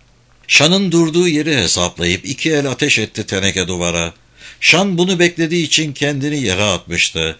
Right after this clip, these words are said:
Hemen iki takla atıp yana kaydı. Ateş sesinden ve kurşun deliklerinden Ramon'un nerede olduğunu kestirerek ateş etti.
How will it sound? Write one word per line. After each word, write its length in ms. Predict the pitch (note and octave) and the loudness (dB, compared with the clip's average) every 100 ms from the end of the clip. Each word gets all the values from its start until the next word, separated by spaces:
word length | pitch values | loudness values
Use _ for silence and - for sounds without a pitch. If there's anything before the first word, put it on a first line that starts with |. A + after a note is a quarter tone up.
| - - | -18 -6
Hemen 260 | E3 F#3 E3+ | -2 0 0
iki 240 | D#3 B2 | -2 -4
takla 440 | C#3 C#3 - D3 F2 | -2 -4 -4 -4 -2
atıp 240 | - F2+ | -4 -4
yana 300 | F#2+ G2 G#2 | -2 -2 -2
kaydı. 500 | F2 E2+ D2+ D#2+ D#2 - - - - | -2 -2 -2 -4 -6 -12 -20 -20 -4
Ateş 380 | C#3 F#3+ F#3+ | -2 0 0
sesinden 600 | - F2+ - E2 F#2 G2 | 0 0 -2 -2 -2 -2
ve 80 | A#2+ | -4
kurşun 500 | - C#3+ B2 E3+ D3+ | -4 -6 -4 -4 -2
deliklerinden 840 | G#2+ G#2 F#2+ F#2+ F2+ F2 E2+ G#2+ G2 | -2 -2 -2 -2 0 0 0 0 0
Ramon'un 460 | C3+ C#3+ D3 D3 | -2 -2 -2 -2
nerede 300 | C#3 D#3 B2 | -2 -2 -2
olduğunu 380 | C#3+ B2+ C3+ C3+ | -2 -2 -4 -4
kestirerek 680 | - C#3+ - C3+ C3+ A#2 A#2 | -4 -4 -2 -2 -2 0 -2
ateş 340 | G2+ G#2+ G2+ | -4 -2 -2
etti. 480 | F#2 F2 - E2 E2 | -2 -4 -4 -4 -4